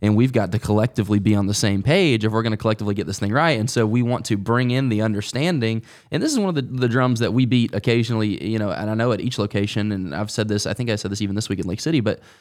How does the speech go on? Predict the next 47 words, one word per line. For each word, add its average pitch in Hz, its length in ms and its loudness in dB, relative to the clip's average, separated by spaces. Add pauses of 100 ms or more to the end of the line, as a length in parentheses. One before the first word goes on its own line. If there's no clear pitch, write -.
(280)
it, 143 160 2
it's 131 160 2
not 170 220 4
about 127 320 2
even 127 280 2
just 117 220 0
being 110 260 2
unified 113 580 2
with 104 160 0
the 98 120 0
other 101 160 0
locations 101 500 -2
of 87 60 -10
the 95 120 -4
Orchard. 110 360 -2
It's - 160 -2
about 247 220 -2
being 135 260 4
unified 139 440 2
with 110 140 -2
other 139 160 0
believers. 107 600 -4
Like, 110 180 0
if 107 160 -4
we 240 140 -2
get 196 160 2
a 143 100 0
community 165 680 0
in 127 100 2
a 110 100 0
city 135 580 0 (200)
full 160 240 2
of 131 80 2
believers, 117 640 2
we 160 120 4
don't 226 80 2
have 202 100 2
to 165 80 -4
rely 139 320 2
on 123 80 0
the 110 60 -2
people 131 300 0
that 104 120 0
call 127 160 2
the 110 80 -2
Orchard 113 300 -4
home. 196 380 0